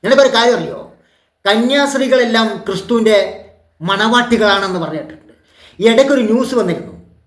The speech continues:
ഒരു കർണാടകയിലെ ഒരു കന്യാസ്ത്രീ ഗർഭിണിയായി എന്ന്. അങ്ങനെയാണെങ്കിലേ ആ കന്യാസ്ത്രീയുടെ ആ വയറ്റിൽ ആരായിരുന്നു ആ കള പറിച്ചത്, അല്ല, കള വിതച്ചത് സബാനെ? അന്വേഷിക്കണ്ടേ?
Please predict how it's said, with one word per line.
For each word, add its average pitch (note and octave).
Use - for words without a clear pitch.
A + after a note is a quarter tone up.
ഒരു G3+
കർണാടകയിലെ B3+
ഒരു A#3
കന്യാസ്ത്രീ A3
ഗർഭിണിയായി G3
എന്ന്. -
അങ്ങനെയാണെങ്കിലേ A#3
ആ G3+
കന്യാസ്ത്രീയുടെ A#3+
ആ F#3+
വയറ്റിൽ F#3+
ആരായിരുന്നു G#3
ആ F#3
കള F3+
പറിച്ചത്, D#3+
അല്ല, F3
കള F#3
വിതച്ചത് F3
സബാനെ? D#3
അന്വേഷിക്കണ്ടേ? G3